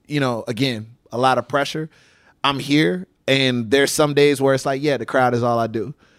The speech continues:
And then there's other days where I'm holding out hope that, okay, maybe there's that next thing. Maybe there's that next story. There's maybe that next thing. Or there's the very real possibility that, like,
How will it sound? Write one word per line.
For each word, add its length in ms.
And 280
then 220
there's 200
other 240
days 340
where 120
I'm 80
holding 260
out 160
hope 280
that, 280
okay, 460
maybe 280
there's 180
that 160
next 260
thing. 240
Maybe 220
there's 180
that 140
next 200
story. 340
There's 200
maybe 220
that 120
next 200
thing. 160
Or 400
there's 220
the 80
very 340
real 220
possibility 680
that, 180
like, 240